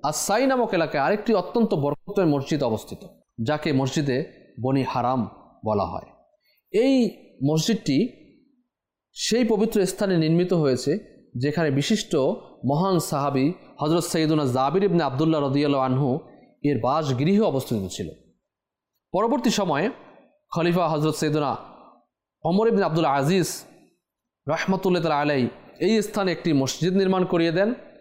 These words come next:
যাতে এই বরকতময় স্থানের স্মৃতি চিরকাল বেঁচে থাকে, যেখানে রসুল আকরাম সাল্লাল্লাহু আলাইহি সাল্লামের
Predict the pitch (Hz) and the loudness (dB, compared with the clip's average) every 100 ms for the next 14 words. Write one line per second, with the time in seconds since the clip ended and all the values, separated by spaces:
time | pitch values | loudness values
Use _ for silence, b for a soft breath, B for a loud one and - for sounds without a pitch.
0 | - _ 117 147 151 165 151 - 151 135 | -20 _ -4 -2 0 0 0 0 0 0
1 | 147 160 202 196 170 147 - 156 147 - | -2 -2 -2 0 -2 -2 -2 -2 -2 -2
2 | 156 151 135 113 - - - 170 165 156 | -2 0 0 -2 -10 -12 -2 0 0 0
3 | 151 160 131 127 98 87 67 - _ _ | 0 0 -2 -4 -6 -14 -16 -20 _ _
4 | _ _ _ _ _ _ _ _ _ _ | _ _ _ _ _ _ _ _ _ _
5 | B B B B 147 202 185 165 185 156 | B B B B -2 2 2 2 0 0
6 | 180 160 - 175 151 143 151 151 143 151 | 0 -2 -2 -2 0 0 0 0 0 0
7 | 143 139 131 | 0 2 0